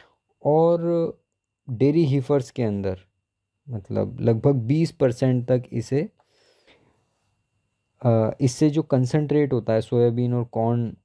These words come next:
बेस्ड जो कंसंट्रेट होता है, उसे रिप्लेस किया गया है रिसर्च के अंदर और देखा गया है कि उनकी ग्रोथ वगैरह पे कोई असर नहीं पड़ा है। तो इससे फीडिंग कॉस्ट काफ़ी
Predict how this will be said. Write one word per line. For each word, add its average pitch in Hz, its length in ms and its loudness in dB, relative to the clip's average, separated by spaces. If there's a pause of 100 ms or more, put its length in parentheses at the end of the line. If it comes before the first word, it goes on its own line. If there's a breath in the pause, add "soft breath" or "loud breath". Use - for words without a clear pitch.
बेस्ड 113 260 0
जो 113 100 -2
कंसंट्रेट 110 640 -2
होता 104 220 -4
है, 123 80 0
उसे 123 380 -2
रिप्लेस 139 600 -2 (680 soft breath)
किया 127 260 6
गया 104 180 0
है 95 140 0
रिसर्च 101 360 -4
के 110 100 -10
अंदर 107 200 -6
और 127 160 -2
देखा 113 340 -2
गया 117 200 2
है 120 100 0
कि 135 140 -4
उनकी 123 420 -4
ग्रोथ 110 320 -4 (120)
वगैरह 107 320 -2
पे 123 180 -4
कोई 117 440 -2
असर 143 440 -4
नहीं 113 240 2
पड़ा 98 240 -2
है। - 120 -4
तो - 180 -6
इससे 156 220 -2
फीडिंग 151 420 0
कॉस्ट 147 340 -2
काफ़ी 139 440 -2